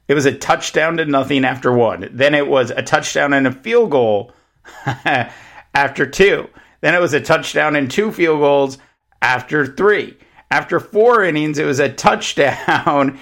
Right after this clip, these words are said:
<laughs> and three field goals. After five innings, it was a touchdown and four field goals. Uh, can you imagine? Can you just imagine,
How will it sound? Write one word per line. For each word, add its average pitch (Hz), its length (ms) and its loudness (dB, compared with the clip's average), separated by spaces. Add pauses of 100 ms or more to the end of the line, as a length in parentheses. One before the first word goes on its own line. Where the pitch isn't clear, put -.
<laughs> - 100 -14
and 165 200 -4
three 220 280 0
field 139 340 0
goals. 120 560 0 (500)
After 165 640 -2
five 165 680 0
innings, 143 680 -2 (240)
it - 40 -2
was 156 100 0
a 156 100 2
touchdown 165 760 -2 (160)
and 135 480 -4
four 175 340 2
field 175 380 0
goals. 120 580 -2 (560)
Uh, 156 200 2
can 156 220 -2
you 202 400 0
imagine? 139 1000 -2 (280)
Can 170 160 0
you 226 200 0
just 170 340 0
imagine, 139 960 -2